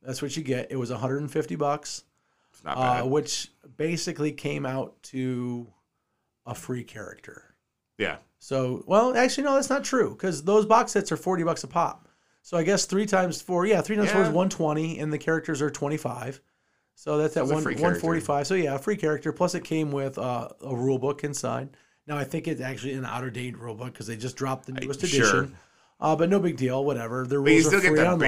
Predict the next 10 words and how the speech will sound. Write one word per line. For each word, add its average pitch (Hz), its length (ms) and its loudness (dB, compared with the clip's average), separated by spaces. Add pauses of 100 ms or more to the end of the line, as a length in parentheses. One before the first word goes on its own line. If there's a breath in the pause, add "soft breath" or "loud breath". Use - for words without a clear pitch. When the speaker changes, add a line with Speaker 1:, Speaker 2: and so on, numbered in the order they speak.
(120)
Speaker 2:
basics 123 480 -2
of 107 200 2
Speaker 1:
Yeah. 214 100 6
Speaker 2:
the 101 120 -2
game 98 320 -2
with 95 180 -6
that 90 200 0
rule 92 180 0
book 82 220 -6
anyways. 139 460 -2